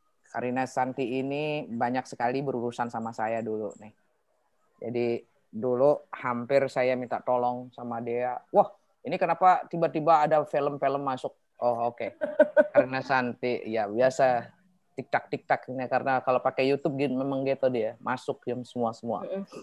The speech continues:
Speaker 1: Nah, ini keren banget ya, anak muda. Eh,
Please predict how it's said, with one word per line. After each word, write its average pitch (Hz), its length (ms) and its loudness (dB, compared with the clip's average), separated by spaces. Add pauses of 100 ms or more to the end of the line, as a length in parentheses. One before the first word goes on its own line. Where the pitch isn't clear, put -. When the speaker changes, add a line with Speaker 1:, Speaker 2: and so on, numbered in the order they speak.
(460)
Speaker 1:
Nah, 95 420 2
ini 107 380 -4 (320)
keren 147 320 -2
banget 151 420 0
ya, 247 180 10 (360)
anak 139 260 -2
muda. 143 640 4 (800)
Eh, 104 520 -2